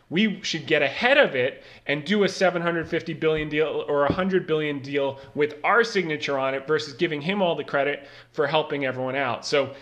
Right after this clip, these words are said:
it's something to keep in mind n-, now that there's, there, there's this leverage in place. Uh, both parties have to be interested in getting something done. So either we see something like this come up very, very quickly, or,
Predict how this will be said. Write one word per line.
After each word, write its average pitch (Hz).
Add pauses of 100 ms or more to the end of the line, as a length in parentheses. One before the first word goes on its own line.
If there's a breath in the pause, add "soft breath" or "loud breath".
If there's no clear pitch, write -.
(200 loud breath)
it's 156
something 208
to 196
keep 190
in 160
mind 170
n-, 156
now 170
that 143
there's, 143
there, 143
there's 139
this 135
leverage 170
in 139
place. 170 (380 loud breath)
Uh, 139 (180)
both 196
parties 156
have 147
to 135
be 143
interested 165
in 131
getting 135
something 135
done. 147
So 127
either 165 (220 loud breath)
we 147
see 170
something 156
like 139
this 139
come 139
up 131
very, 151
very 139
quickly, 190 (720 loud breath)
or, 160